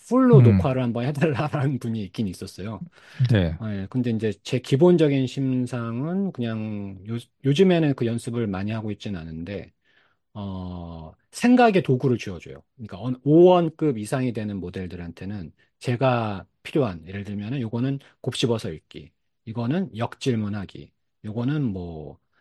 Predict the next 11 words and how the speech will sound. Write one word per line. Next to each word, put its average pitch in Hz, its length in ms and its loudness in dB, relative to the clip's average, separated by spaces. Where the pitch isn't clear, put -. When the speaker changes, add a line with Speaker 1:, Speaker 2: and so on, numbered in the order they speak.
Speaker 1:
삼 170 240 -4
번은, 156 600 -2
어, 80 640 -16
뭐 87 200 -16
어떤 85 600 -16
인과추론하기, 131 880 2
뭐 82 180 -14
반사실적인 131 720 0
기법을 92 300 -10
쓰기, 90 200 -14
그래서 120 300 -8